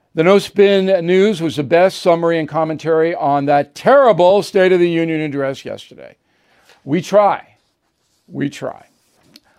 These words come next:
Robert Pone, Santa Ana, California.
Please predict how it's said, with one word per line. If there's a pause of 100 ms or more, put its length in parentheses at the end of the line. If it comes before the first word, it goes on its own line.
(520)
Robert
Pone,
Santa
Ana,
California.